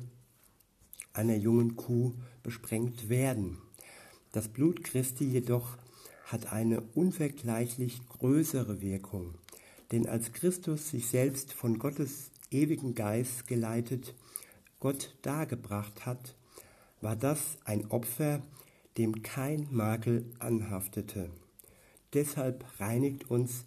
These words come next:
sein Blut bis in uns, äh, bis in unser Innerstes. Es befreit unser Gewissen von der Belastung durch Taten, die letztlich zum Tod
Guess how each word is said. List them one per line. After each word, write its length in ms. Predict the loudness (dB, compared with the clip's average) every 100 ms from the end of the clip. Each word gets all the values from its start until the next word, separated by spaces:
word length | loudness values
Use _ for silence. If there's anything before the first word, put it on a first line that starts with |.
| -12
sein 340 | -2 0 0
Blut 460 | 0 0 0 -2 -10 -16 _ -20 -20 _
bis 200 | 4 4
in 180 | 4 0
uns, 400 | 2 0 -2 -4
äh, 320 | -2 0 0 -2 -8 2
bis 180 | 2 2
in 160 | 0
unser 320 | 0 0 2 0 2
Innerstes. 720 | 4 4 2 -4 -8 -8 -16 -20 -20 -20 -10
Es 160 | -6 -4
befreit 720 | -4 -4 -2 0 0 -4 -12 -18 -20 -20 -6
unser 340 | -2 0 0
Gewissen 640 | 0 2 2 2 0 0 -6 -20 -20 _ _ -20 -20 -18
von 280 | -8 0 2
der 120 | 2
Belastung 760 | 2 2 2 0 0 0 0 -2 -10 -20 -20 -20 -20 _ _
durch 280 | 0 0 -2
Taten, 600 | -4 -2 0 0 0 -2 -12 -20 _ 2
die 80 | 4
letztlich 640 | 6 4 0 0 -2 -2
zum 240 | -2 0 0
Tod 360 | 0 0 0